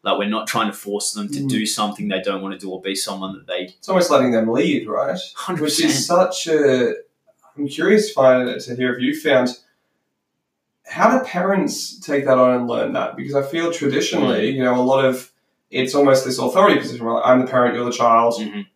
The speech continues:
Speaker 2: I'm gonna say that this is what's important, you're gonna follow." So it is almost very masculine
Speaker 1: Yeah.
Speaker 2: in approach, um,
Speaker 1: So
Speaker 2: a lot of parenting or teaching.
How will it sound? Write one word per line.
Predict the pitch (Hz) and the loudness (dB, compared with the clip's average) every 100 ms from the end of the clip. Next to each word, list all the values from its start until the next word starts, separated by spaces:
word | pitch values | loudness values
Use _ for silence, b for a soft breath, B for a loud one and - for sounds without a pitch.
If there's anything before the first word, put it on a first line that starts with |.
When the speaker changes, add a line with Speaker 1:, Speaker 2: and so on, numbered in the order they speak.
| - | -6
Speaker 2:
I'm | 107 | -2
gonna | 120 | -2
say | 117 120 117 | 0 0 0
that | |
this | 123 117 | -2 -6
is | 117 | -6
what's | 110 | -4
important, | 120 117 120 117 | -6 -2 0 0
you're | 120 117 | -2 -4
gonna | 123 | -4
follow." | - - 120 120 120 - b | -2 0 2 2 -2 -10 b
So | - | 0
it | 131 | 4
is | - - | 6 6
almost | 151 131 - | 6 4 2
very | 139 135 | 2 4
masculine | 117 107 - - 107 104 104 | 4 0 -2 -2 -4 -4 -6
Speaker 1:
Yeah. | 90 | -2
Speaker 2:
in | 131 | -2
approach, | 117 - 113 - - - - | -2 -2 -2 -2 -8 -8 -6
um, | - - - - - | -4 -4 -6 -12 -14
Speaker 1:
So | - 107 | -2 2
Speaker 2:
a | 127 | 2
lot | 123 | 2
of | - | -2
parenting | 120 117 120 120 | -2 0 -2 -4
or | 117 | -4
teaching. | 117 123 95 - 82 | -4 -6 -6 -8 -10